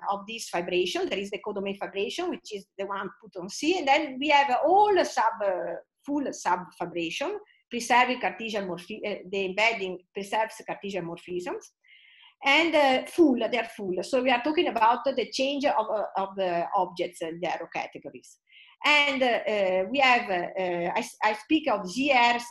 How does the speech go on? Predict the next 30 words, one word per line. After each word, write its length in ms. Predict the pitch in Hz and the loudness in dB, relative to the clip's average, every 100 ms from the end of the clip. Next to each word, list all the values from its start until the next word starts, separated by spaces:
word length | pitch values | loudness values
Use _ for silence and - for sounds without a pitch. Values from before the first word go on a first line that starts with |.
| - | -12
set 400 | - - 247 - | 0 2 2 0
because, 560 | 339 285 - 330 311 269 | -2 -2 -2 0 0 0
um, 1300 | 233 - - 196 190 185 185 180 180 170 175 175 220 | -2 -8 -4 -2 0 -2 -2 -2 -2 -4 -8 -10 -10
in 260 | 233 214 208 | -8 -8 -2
principle, 440 | 302 349 339 320 | 2 2 4 4
I 60 | 262 | 4
would 100 | 247 | 4
like 240 | 240 254 | 4 4
to 80 | 247 | 2
have 240 | 220 247 254 | 2 4 0
an 160 | 262 - | -2 -2
index 500 | 214 220 269 254 - | -2 -2 -2 -2 -2
category, 520 | 214 185 - 175 175 190 | 0 0 0 -4 -2 2
but 140 | 233 240 | 2 4
I 120 | 220 | 2
don't 300 | 254 285 - 269 - _ - | 2 0 0 -2 -2 _ -8
require 460 | 220 - 247 226 220 | -6 4 6 8 6
it 300 | 208 208 220 | 0 -4 -6
because, 320 | 262 247 247 247 | -6 0 0 2
uh, 140 | 220 - | 2 2
otherwise 440 | 202 233 220 226 220 | 0 2 4 4 2
examples 640 | 185 180 175 196 220 - 190 | -2 -2 -2 -4 -6 -4 -2
run 240 | 175 180 175 185 | 0 -2 -6 -4
away 520 | 170 180 175 254 - | 0 2 2 0 -4
and 160 | 220 202 - | -4 -2 -2
only, 300 | 202 208 180 _ _ _ - | -2 -2 -6 _ _ _ -6
uh, 140 | 180 | -6
syntactic 480 | 180 208 202 208 208 | -6 0 2 2 -2
examples 440 | 214 170 175 185 - | -4 -4 -4 -6 -4
remain. 720 | 196 196 190 196 180 185 | -2 2 4 4 4 0